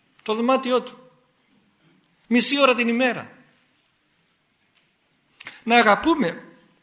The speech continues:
Κάποιες φορές να είμαστε σπίτι χωρίς να κάνουμε και τίποτα. Και αυτό προσευχή είναι, ξέρετε. Όταν δε-, είμαστε σπίτι και ξεκουραζόμαστε και δεν λέμε τίποτα, δεν συζητούμε τίποτα, δεν σκεφτόμαστε τίποτα και αδειάζει ο νους μας και ησυχάζουμε και δεν έχουμε ταραχή,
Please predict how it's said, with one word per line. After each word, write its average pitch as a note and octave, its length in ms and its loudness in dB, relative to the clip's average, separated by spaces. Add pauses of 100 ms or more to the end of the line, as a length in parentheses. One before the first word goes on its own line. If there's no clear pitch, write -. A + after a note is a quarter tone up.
(340)
Κάποιες A#3 360 0
φορές G3+ 240 0
να B3 60 0
είμαστε B3+ 240 -2
σπίτι C#4 240 -4
χωρίς C4+ 220 -4
να C4 60 -10
κάνουμε C4+ 180 0
και B3 100 -2
τίποτα. G#3+ 360 -4
Και E3 100 -4
αυτό D4 160 -6
προσευχή A#3+ 380 -4
είναι, B3 120 -2
ξέρετε. C3+ 440 -6 (500)
Όταν A#3 420 -4
δε-, F#3+ 220 -12
είμαστε A3+ 360 -4
σπίτι G3 380 -8
και A3 120 -8
ξεκουραζόμαστε F3 800 -6
και C#4 140 -2
δεν D4+ 180 -4
λέμε D4+ 240 -2
τίποτα, B3+ 440 -4
δεν C4+ 120 -4
συζητούμε C4+ 400 -6
τίποτα, A#3+ 300 -8
δεν B3 80 -8
σκεφτόμαστε C4+ 540 -4
τίποτα G3+ 540 -6 (360)
και A3 120 -6
αδειάζει C4 380 -2
ο C4+ 40 -4
νους B3 220 0
μας A3+ 160 0
και B3+ 80 -4
ησυχάζουμε G3 760 -2 (280)
και A#3+ 100 -4
δεν C4+ 100 2
έχουμε C#4 180 -2
ταραχή, A3 540 -2